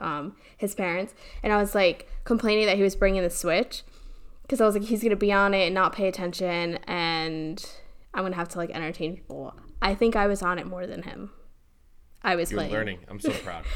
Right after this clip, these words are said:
Speaker 2: You've, you've been playing
Speaker 1: <laughs>
Speaker 2: video games,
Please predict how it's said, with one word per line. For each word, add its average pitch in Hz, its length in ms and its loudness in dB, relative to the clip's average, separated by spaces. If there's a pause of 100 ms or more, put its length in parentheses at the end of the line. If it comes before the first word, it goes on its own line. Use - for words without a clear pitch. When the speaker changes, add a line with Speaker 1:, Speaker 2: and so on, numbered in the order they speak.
(120)
Speaker 2:
You've, 120 220 0 (320)
you've 139 480 -4
been - 260 12
playing 170 380 8
Speaker 1:
<laughs> - 20 -2
Speaker 2:
video 151 340 6
games, 139 480 2